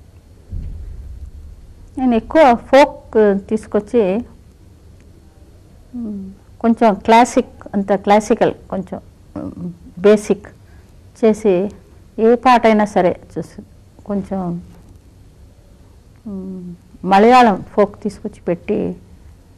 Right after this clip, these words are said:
చాలా మన దేశంలో పెద్ద పేరు సంపాదించారు మహాదేవన్ గారు. అదే ఒక గోదావరి గట్టు ఉంది అంటే ఎవరు చేయగలరండి అలాంటి పాట? మగ మనసుల సాంగ్స్,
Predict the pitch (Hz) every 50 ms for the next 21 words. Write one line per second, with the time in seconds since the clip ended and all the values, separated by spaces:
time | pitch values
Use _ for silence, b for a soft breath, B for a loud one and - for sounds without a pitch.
0 | _ - 202 185 180 180 185 185 180 175 180 170 170 165 165 156 160 180 180 -
1 | 190 185 180 165 - 160 151 - - 202 180 - 175 170 - - 180 160 156 170
2 | 170 165 165 165 - - - - - - - 156 143 156 156 151 - - - -
3 | - - - - - - - - - - - - - - - - - - 185 180
4 | 226 220 202 170 180 175 185 190 226 226 233 233 226 220 226 220 226 - 220 220
5 | 226 220 208 208 220 220 220 208 196 190 180 170 165 160 156 156 170 170 175 190
6 | 175 185 196 - - 285 254 247 240 226 208 202 190 185 175 170 170 170 165 -
7 | - 170 165 160 - 175 - - 202 190 180 175 175 190 202 214 220 214 214 -
8 | 226 208 - - 196 190 196 190 - - 180 208 220